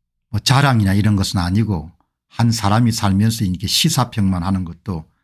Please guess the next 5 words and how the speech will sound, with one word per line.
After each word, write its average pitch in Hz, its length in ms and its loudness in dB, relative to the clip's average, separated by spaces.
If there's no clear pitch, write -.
좋지만 98 680 0
개인적인 113 520 2
그런 95 240 -2
삶의 101 460 0
단상을 98 720 0